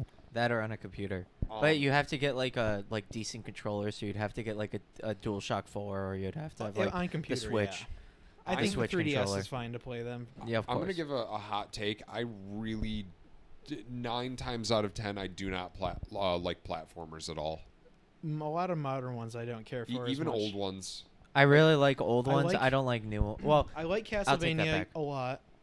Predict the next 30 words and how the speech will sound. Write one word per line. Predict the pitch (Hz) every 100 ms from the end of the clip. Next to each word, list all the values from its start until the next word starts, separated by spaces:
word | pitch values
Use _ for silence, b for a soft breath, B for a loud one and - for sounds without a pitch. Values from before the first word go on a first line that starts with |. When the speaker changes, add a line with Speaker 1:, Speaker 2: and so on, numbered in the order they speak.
| -
Speaker 2:
Symphony | - - 160 196 202
of | 196
the | 170
Speaker 3:
One | 165
Speaker 2:
Night | 160 -
is | - 175
Speaker 3:
is | 151
Speaker 2:
one | -
Speaker 3:
the | -
Speaker 2:
of |
my | 151
Speaker 3:
only | 101
one. | -
Speaker 2:
favorite | 98 92 90
games. | 85 160
Speaker 3:
Well, | 156
Speaker 2:
I |
really | 113 196
Speaker 3:
Castlevania | 208 202 190
Speaker 2:
like | 170
that | 147
Speaker 3:
one | 151
is | 143
the | 143
Speaker 2:
game. |
Speaker 3:
only | 135 135
one | 131
I've | 131 123
really | 127 123
played, | 127 123 120 120